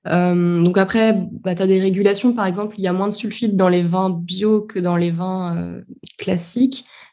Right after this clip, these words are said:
T'as encore moins de sulfite dans les vins en biodynamie et encore moins dans les vins nature. Et après, t'as des vins, euh, qui sont, euh, sans sulfite ajouté. Mais il faut savoir que même,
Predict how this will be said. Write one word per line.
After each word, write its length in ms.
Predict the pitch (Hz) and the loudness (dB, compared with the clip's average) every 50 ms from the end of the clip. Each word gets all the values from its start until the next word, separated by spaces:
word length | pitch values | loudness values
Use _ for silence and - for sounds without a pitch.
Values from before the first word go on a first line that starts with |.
| _ - | _ 0
T'as 200 | - 190 - - | 2 2 2 4
encore 280 | 214 220 220 240 220 220 | 2 2 4 2 2 4
moins 140 | 220 220 | 4 4
de 40 | 220 | 4
sulfite 500 | 214 - 226 214 214 - 240 226 226 - | 2 0 -4 -6 -4 -4 -6 -6 -6 -4
dans 120 | 185 202 196 | -4 -2 0
les 120 | 190 190 | 0 0
vins 140 | 185 196 202 | 0 0 0
en 160 | 202 196 185 | 0 0 0
biodynamie 800 | 175 170 175 196 180 175 - 190 185 185 196 208 220 233 226 - | -2 0 0 -2 -2 0 -4 -4 -4 -2 0 0 0 0 0 0
et 180 | 190 185 - | -2 -4 -4
encore 300 | - 196 190 - 196 185 | -6 -8 -10 -8 -8 -6
moins 200 | 190 190 190 202 | -4 -4 -4 -4
dans 140 | 196 185 180 | -4 -4 -4
les 240 | 180 175 175 175 170 | -2 -2 -2 -2 -4
vins 140 | 175 180 180 | -4 -6 -6
nature. 420 | 180 180 175 - - 247 262 - - _ - - - - _ _ _ - | -6 -6 -6 -4 -2 -2 -2 -2 -6 _ -20 -20 -20 -20 _ _ _ 2
Et 100 | - 185 | 4 4
après, 200 | 170 170 - 220 | 4 6 4 4
t'as 140 | 214 226 196 | 4 6 6
des 140 | 175 175 180 | 6 6 4
vins, 480 | 170 180 202 214 220 220 220 202 175 165 | 4 2 2 2 2 2 2 2 2 0
euh, 60 | 165 | 0
qui 160 | 170 - - | -2 -4 -8
sont, 360 | - - 185 180 180 180 175 | -8 -6 -6 -6 -4 -2 0
euh, 160 | 170 165 160 | 0 0 0
sans 220 | 160 160 - 208 190 | 0 -2 -4 -4 -6
sulfite 360 | - - 190 - 233 208 - | -6 -8 -8 -6 -6 -2 0
ajouté. 460 | 196 175 170 170 170 170 240 262 247 - - - - - _ _ - | 2 2 2 2 2 0 0 -2 -2 -10 -14 -20 -20 -20 _ _ 2
Mais 100 | 190 185 | 2 4
il 60 | 180 | 4
faut 80 | 180 196 | 2 2
savoir 280 | - 196 202 214 220 | 2 4 4 4 4
que 100 | 220 220 | 2 2
même, 360 | 190 202 214 220 220 - - | 2 4 4 4 2 2 0